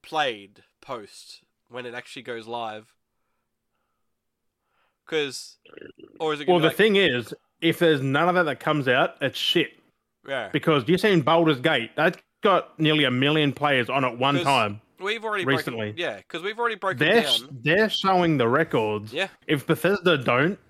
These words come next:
Speaker 2: that means
Speaker 1: Yeah.
Speaker 2: that
Speaker 1: But like I said, we've already broke that down last time, the logic from bloody, um,
Speaker 2: Yeah, J-, Hi-Fi Rush.
Speaker 1: Hi-Fi Rush. It's like, yeah, you've had this amount, amount of players, apparently, or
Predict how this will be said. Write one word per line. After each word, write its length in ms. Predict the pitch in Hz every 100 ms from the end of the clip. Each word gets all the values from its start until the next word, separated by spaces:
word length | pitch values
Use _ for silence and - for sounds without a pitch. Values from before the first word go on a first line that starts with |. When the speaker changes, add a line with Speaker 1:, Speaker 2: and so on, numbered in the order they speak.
| -
Speaker 2:
that 120 | 156
means 220 | 143 139
Speaker 1:
Yeah. 100 | 165
Speaker 2:
that 140 | 165 123 _ _ _ _ _ - -
Speaker 1:
But 60 | 214
like 100 | 226
I 20 |
said, 160 | 240 208
we've 160 | 247
already 200 | 240 233
broke 180 | 196 196
that 120 | 196
down 200 | 180 175
last 240 | 165 165 -
time, 140 | 180
the 80 | 160
logic 300 | 147 139 151
from 180 | - 143
bloody, 420 | 139 143 147 139
um, 600 | 135 131 127 127 123 120 -
Speaker 2:
Yeah, 220 | 165 135 110
J-, 140 | 107 131
Hi-Fi 460 | 135 127 127 117
Rush. 240 | 110 113 110
Speaker 1:
Hi-Fi 260 | 180 190 160
Rush. 300 | 202 147 -
It's 80 | 170
like, 100 | 156
yeah, 180 | 196 147
you've 240 | 156 165
had 260 | 165 147 135
this 200 | 156 -
amount, 220 | 147 139
amount 240 | 131 127
of 80 | 117
players, 500 | - 165 190 120 127
apparently, 720 | 139 - 123 131 131 123 135 151 _ _ -
or 240 | 135 127